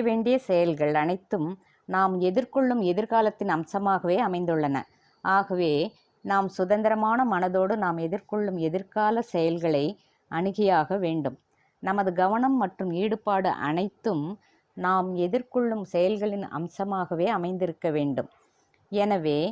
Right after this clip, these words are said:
முடிந்து போனவற்றையெல்லாம் முடித்துக்கொண்டு அடுத்தது என்ன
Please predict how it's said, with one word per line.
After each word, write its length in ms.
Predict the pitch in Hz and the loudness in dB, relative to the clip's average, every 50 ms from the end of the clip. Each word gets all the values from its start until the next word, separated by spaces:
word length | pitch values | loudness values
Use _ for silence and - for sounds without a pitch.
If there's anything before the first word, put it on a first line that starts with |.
| - _ _ _ _ _ _ _ | -6 _ _ _ _ _ _ _
முடிந்து 460 | 180 185 196 196 254 247 269 269 294 285 | -6 -4 -2 0 2 4 4 4 2 0
போனவற்றையெல்லாம் 1000 | - - 233 220 208 202 196 196 185 180 - 175 180 175 170 165 165 170 180 196 190 | 0 0 0 2 2 2 0 0 -2 -2 -2 0 2 2 2 2 0 0 -2 -2 -2
முடித்துக்கொண்டு 880 | 170 160 165 160 _ - 180 - _ - 160 143 135 135 123 131 139 139 151 180 208 - _ _ _ _ _ - | -4 -4 -6 -6 _ -6 -6 -6 _ -4 -2 -2 -2 -2 0 0 0 2 2 0 -2 -4 _ _ _ _ _ -4
அடுத்தது 580 | 180 190 208 262 254 - _ - 277 254 285 277 233 196 | -4 -2 -2 -2 -4 -4 _ -2 0 0 0 0 0 0
என்ன 300 | 170 160 170 170 175 | 0 -2 -2 -4 -2